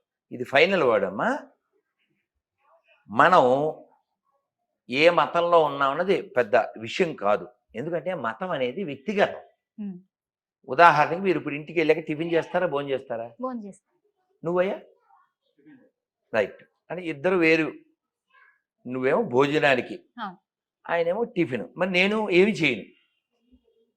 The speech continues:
Speaker 1: నీళ్ళు తాగుతాను. ఇప్పుడు నేను ఇదిగో మీరేమన్నా తిన్నారా,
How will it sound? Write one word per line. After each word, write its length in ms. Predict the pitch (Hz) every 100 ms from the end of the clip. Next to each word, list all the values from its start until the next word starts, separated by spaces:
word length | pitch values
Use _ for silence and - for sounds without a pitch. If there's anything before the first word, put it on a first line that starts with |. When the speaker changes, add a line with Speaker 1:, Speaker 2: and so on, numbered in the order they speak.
| _ 480 _ _ _ _ _ _ _ _ _ _ 160
Speaker 1:
నీళ్ళు 200 | 196 175
తాగుతాను. 360 | 110 95 - - _ _ _ _ - - - - - _ _ _ _ _ _ -
ఇప్పుడు 260 | 180 175 170
నేను 440 | 156 160 143 147 -
ఇదిగో 320 | 127 160 190 175 131 - - - _
మీరేమన్నా 680 | 131 147 143 156 180 185 185
తిన్నారా, 680 | 175 160 170 185 180 160